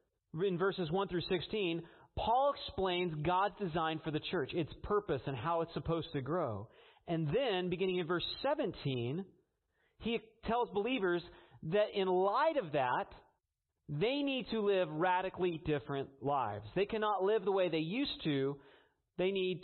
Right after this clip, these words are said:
to live like Christ. Not like the world, but like Christ. And so then in verses twenty-five through thirty-two,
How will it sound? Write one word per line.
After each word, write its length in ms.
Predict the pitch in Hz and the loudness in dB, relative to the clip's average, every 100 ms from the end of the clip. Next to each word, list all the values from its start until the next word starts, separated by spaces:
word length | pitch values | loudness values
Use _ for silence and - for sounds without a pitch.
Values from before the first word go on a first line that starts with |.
| - | 0
to 360 | 165 156 156 151 - _ - | 2 4 2 -2 -16 _ -2
live 320 | 156 175 160 | 2 2 2
like 320 | 156 143 156 - - | 0 0 0 -6 -16
Christ. 480 | - - 254 151 113 - - - _ - | -10 -2 0 0 -4 -10 -16 -20 _ -4
Not 220 | 180 240 | 0 2
like 180 | 247 233 | 0 0
the 60 | 220 | 0
world, 400 | 180 160 151 147 | 2 4 2 0
but 120 | 147 | -2
like 200 | 156 - | -2 -4
Christ. 440 | - 220 139 104 - - - _ - - | -4 -2 -2 -6 -14 -20 -20 _ -20 -8
And 140 | - 175 | -4 0
so 180 | 214 202 | 4 4
then 140 | 202 | 4
in 100 | 190 | 4
verses 280 | 180 208 180 165 | 2 0 0 -4
twenty-five 640 | 214 196 156 202 196 185 170 160 | 0 0 0 0 2 2 0 -2
through 220 | 170 151 | 0 0
thirty-two, 840 | 180 165 151 - 311 233 143 202 | 0 0 -2 -2 0 2 2 0